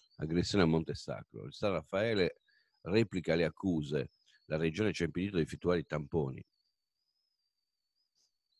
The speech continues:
Il litigio continua. Allora, mezza Italia riparte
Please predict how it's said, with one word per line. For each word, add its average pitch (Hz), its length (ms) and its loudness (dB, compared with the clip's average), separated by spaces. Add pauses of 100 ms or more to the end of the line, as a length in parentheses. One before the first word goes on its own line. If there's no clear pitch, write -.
(1800)
Il 85 120 -10
litigio 78 360 -8
continua. 69 500 -8 (2750)
Allora, 71 600 -2 (800)
mezza 95 400 8
Italia 107 480 8
riparte 85 760 6